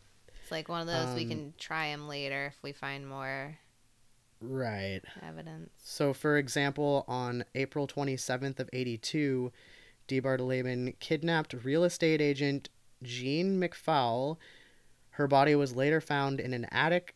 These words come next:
Speaker 2: of a new home,
Speaker 1: Mm.
Speaker 2: lashed to a rafter by a ligature on her throat.
Speaker 1: Mm.
Speaker 2: She was fully clothed and had two puncture wounds to the heart.
Speaker 1: Oh, God.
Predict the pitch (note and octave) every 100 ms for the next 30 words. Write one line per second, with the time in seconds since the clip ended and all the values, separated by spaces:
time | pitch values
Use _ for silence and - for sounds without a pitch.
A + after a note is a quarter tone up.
0 | - B2+ A#2+ A#2 B2 D3 E3 D#3+ D#3 B2
1 | A#2+ C3+ - _ - B3+ C4 B3+ B2 F3+
2 | A3+ - - - G3+ F3 D#3 C3+ D#3+ G3+
3 | - F#3 F3+ E3 C#3+ D3 C#3 C#3 F#3 G3+
4 | - F3+ E3+ D#3+ D#3 C#3+ - D#3+ C3+ B2
5 | - - - C#4 C#4+ C#4+ C4 A#3+ A3 A#3+
6 | - - - D3 C#3+ C#3+ - - E3 F#3+
7 | G3 - F3 E3 D3+ D3+ D3 C#3 - E3+
8 | F3 - F3+ F#3 D#3+ C3+ C3 C3 - B2+
9 | A2 A2+ C3 B2 - - - - _ _
10 | - - - - - G#3 G3+ G3+ G#3 G#3